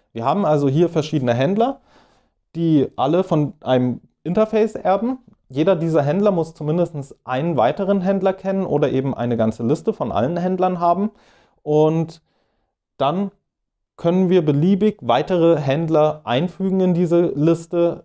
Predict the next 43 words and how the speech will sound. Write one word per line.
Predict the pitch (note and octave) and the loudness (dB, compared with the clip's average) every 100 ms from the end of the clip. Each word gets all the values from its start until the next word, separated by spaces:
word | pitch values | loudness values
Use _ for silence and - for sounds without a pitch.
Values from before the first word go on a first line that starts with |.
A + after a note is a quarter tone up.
| _ - | _ -10
oder | A#2+ A#2 - | -2 -2 -2
entfernen | A2+ G#2+ C3 D#3 F#3+ | -6 -4 -2 0 0
aus | F3+ F3 | -2 -2
dieser | F#3 E3+ | 2 2
Liste. | E3+ E3+ E3 F3 F3 _ _ | 2 0 -4 -8 -8 _ _
Es | B2 - - - | -18 -18 -20 -4
erhöht | A#2 A2+ C3 F#3 - | -2 2 4 2 2
also | C3+ C3+ | -2 0
daher | C3 B2 C3+ C3+ C3 B2 A#2+ _ | 2 2 0 2 4 2 0 _
die | A#2+ A2 | -6 -4
Dynamik | G#2+ G#2+ A2 D3+ A3+ A#3 | -2 0 0 2 0 -4
und | - C3 B2 | -4 -4 -4
die | B2 A2+ | -6 -4
Flexibilität | A#2+ A#2 B2 A#2 A#2 A2+ E3+ G3+ | -4 -4 -2 0 0 0 -4 -2
im | G3 | -4
Code. | - F#3+ G3+ G3+ _ _ _ _ _ | -2 0 0 -2 _ _ _ _ _
Wir | A#2+ C3+ C3 A#2+ A#2 A#2 _ _ _ _ _ _ _ - | -4 0 4 4 2 -2 _ _ _ _ _ _ _ -6
handeln | C#3 F#3+ G#3 | -2 0 2
uns | G3+ D#3+ | 2 2
aber | D#3+ D#3 | 0 0
ein | B2+ B2 | -2 -2
paar | C#3+ F3+ | -2 -2
kleine | - D#3+ E3+ | 0 0 0
Problemchen | - C#3+ C#3+ F#3 G#3+ F#3+ | -2 0 0 0 -4 -4
ein. | D#3 F3 F3+ | -2 -4 -4
Zum | E3 | -6
einen, | B2 C#3 D3+ D3+ B2+ | -4 -2 -2 -2 -2
wenn | C3+ B2+ | -2 -2
eben | B2+ B2 - | -4 -4 -4
ein | C3+ F#3 D3+ | -4 -4 -4
Glied | D3+ G#3+ F#3+ | -2 -2 -2
in | F3 | -2
dieser | F3 E3 | 0 0
Kette | E3 E3 D#3+ - | 0 -4 -6 -2
ausfällt, | A2+ E3 - G3+ G3+ G3+ | 0 0 -2 -2 -2 -2
kann | C#3 | -6
es | C#3+ | -6
sein, | - C3 C#3 | -4 -4 -2
dass | B2+ | -2
die | - | -2
ganze | A2+ A2 A#2+ A2 | -4 -2 -4 -10
Kette | - C3+ G3+ G3+ | -6 -4 -4 -4
zerbricht. | G3 F3+ G#3 G#3 | -4 0 -2 -2